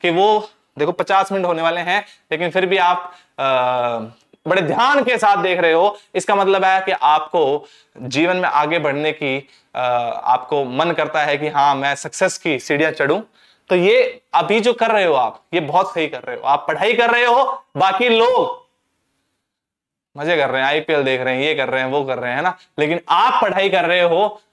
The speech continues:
अरे सर, स्कोर याद आ गया। नहीं, नहीं, ऐसे नहीं, स्कोर नहीं देखना। अभी आप अपने आप को मजबूर करोगे पढ़ाई पे,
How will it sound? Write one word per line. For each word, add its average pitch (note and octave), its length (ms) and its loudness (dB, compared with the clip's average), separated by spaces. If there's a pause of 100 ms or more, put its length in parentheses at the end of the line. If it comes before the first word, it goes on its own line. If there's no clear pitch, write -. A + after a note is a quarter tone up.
(120)
अरे C#3 140 -4
सर, C3 140 -2
स्कोर C3+ 320 -2
याद B2 160 2
आ A2 100 -2
गया। A2+ 200 -10 (120)
नहीं, F#3 200 0
नहीं, C#3 160 -2
ऐसे G3 280 0
नहीं, A3+ 220 4
स्कोर G#3 280 0
नहीं G#3+ 120 2
देखना। F#3+ 320 0
अभी F3+ 300 2
आप F#3+ 260 2
अपने F#3 240 0
आप F#3 200 0
को F#3+ 120 2
मजबूर E3 460 2
करोगे F#3+ 340 2
पढ़ाई E3 300 0
पे, F3 300 -2